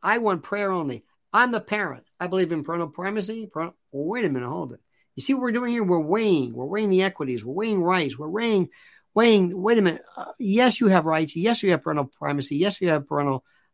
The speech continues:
uh, autonomy and authority. Yes, yes, yes, yes, yes, and sovereignty and all that. But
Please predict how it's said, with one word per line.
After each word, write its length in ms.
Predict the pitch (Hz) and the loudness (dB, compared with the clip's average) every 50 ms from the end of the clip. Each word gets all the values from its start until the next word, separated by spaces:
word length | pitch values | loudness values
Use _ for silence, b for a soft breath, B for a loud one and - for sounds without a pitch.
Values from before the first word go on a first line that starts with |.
| _ | _
uh, 120 | 143 139 139 | -8 -4 -4
autonomy 500 | 147 135 165 165 160 156 156 143 139 139 | -2 0 2 2 2 2 2 2 0 0
and 100 | 139 139 | 0 -2
authority. 360 | 139 - 160 151 147 147 143 | -2 0 2 2 2 2 2
Yes, 280 | 160 196 208 185 - | 2 2 2 0 0
yes, 220 | - 190 165 - - | -2 -2 -2 -2 -2
yes, 200 | 170 156 143 - _ _ _ _ - - | -4 -4 -4 -6 _ _ _ _ -10 -6
yes, 240 | 165 160 147 - - | -6 -6 -4 -2 0
yes, 200 | 185 185 185 175 | 0 0 0 -2
and 120 | 147 131 | -4 -2
sovereignty 440 | - 180 180 180 170 175 151 165 165 | 0 2 2 2 2 2 2 2 2
and 80 | 165 | 4
all 80 | 175 175 | 4 2
that. 120 | 170 b b b b b b - | 0 b b b b b b 4
But 280 | 185 277 - - - | 6 6 6 6 2